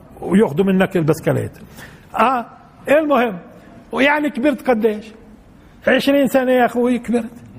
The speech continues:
يعني أفرقت قديش؟ صرت بدك تحكم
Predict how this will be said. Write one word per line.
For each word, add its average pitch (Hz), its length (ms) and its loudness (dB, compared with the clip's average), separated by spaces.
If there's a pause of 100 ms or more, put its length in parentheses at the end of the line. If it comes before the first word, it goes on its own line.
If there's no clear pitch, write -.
(380)
يعني 285 320 2
أفرقت 277 460 -2
قديش؟ 208 280 -2 (400)
صرت 302 280 2 (120)
بدك 247 340 -2
تحكم - 420 -2